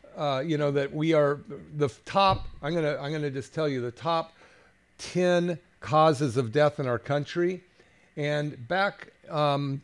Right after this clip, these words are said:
several years ago, when there was a little bit more clarity of understanding, um, when you read down this from the Surgeon General,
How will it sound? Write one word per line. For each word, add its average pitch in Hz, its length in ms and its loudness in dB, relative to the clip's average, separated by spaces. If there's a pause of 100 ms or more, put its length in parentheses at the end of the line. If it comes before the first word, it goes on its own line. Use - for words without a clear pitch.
several 160 400 6
years 202 280 6
ago, 117 480 2 (680)
when 151 560 4
there 156 240 4
was 147 180 4
a 151 40 2
little 160 220 4
bit 147 200 0
more 147 420 2
clarity 175 720 4
of 135 120 0
understanding, 135 1000 -2 (680)
um, 139 480 -2 (640)
when 165 280 0
you 160 200 4
read 151 420 4
down 165 340 0
this 139 200 -2
from 147 220 -2
the 135 80 -2
Surgeon 143 520 0
General, 120 600 -2